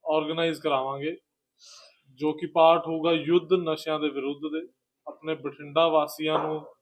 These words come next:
ਆਪਣੇ ਯੂਥ ਨੂੰ ਡਰੱਗਸ ਦੀ ਚਪੇਟ ਤੋਂ ਦੂਰ ਲਿਜਾਣ ਵਾਸਤੇ ਤੇ ਨਸ਼ਿਆਂ ਤੋਂ ਦੂਰ ਲਿਜਾਣ ਵਾਸਤੇ ਇਹ ਮੁਹਿੰਮ ਦਾ ਇੱਕ ਹਿੱਸਾ ਜੋ ਹੈ ਉਹ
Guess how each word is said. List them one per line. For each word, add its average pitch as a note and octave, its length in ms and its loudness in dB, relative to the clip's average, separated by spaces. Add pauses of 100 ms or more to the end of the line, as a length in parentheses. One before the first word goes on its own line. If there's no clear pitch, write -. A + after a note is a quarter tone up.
(360)
ਆਪਣੇ D#3 260 -8
ਯੂਥ D#3+ 420 -2
ਨੂੰ D#3 360 -8 (580)
ਡਰੱਗਸ D#3+ 480 -2
ਦੀ F3 100 0
ਚਪੇਟ D#3 440 0
ਤੋਂ D#3 320 -4
ਦੂਰ D3+ 380 -4
ਲਿਜਾਣ C#3+ 360 0
ਵਾਸਤੇ C#3+ 460 -6 (520)
ਤੇ D#3+ 60 -12
ਨਸ਼ਿਆਂ D3+ 440 -6
ਤੋਂ E3+ 100 -2
ਦੂਰ D3+ 320 -4
ਲਿਜਾਣ C#3+ 280 -2
ਵਾਸਤੇ C#3 380 -4
ਇਹ D3+ 400 -4
ਮੁਹਿੰਮ E3 600 -6
ਦਾ D#3+ 140 2
ਇੱਕ D#3 220 -6
ਹਿੱਸਾ D#3 600 -2 (1700)
ਜੋ D3+ 140 -2
ਹੈ D3+ 120 0 (260)
ਉਹ D#3+ 440 0